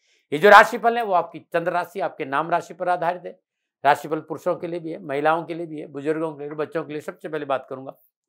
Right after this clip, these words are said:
मेष राशि। पंचम भाव में चंद्रदेव और पंचम भाव में चंद्रदेव केतु देव और शुक्र देव के नक्षत्र में संचरण करें।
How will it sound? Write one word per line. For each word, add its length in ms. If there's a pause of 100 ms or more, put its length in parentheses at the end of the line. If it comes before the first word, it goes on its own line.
मेष 280
राशि। 280 (220)
पंचम 320
भाव 200
में 60
चंद्रदेव 380
और 60
पंचम 380
भाव 180
में 80
चंद्रदेव 460
केतु 240
देव 140
और 80
शुक्र 260
देव 160
के 100
नक्षत्र 220
में 100
संचरण 340
करें। 160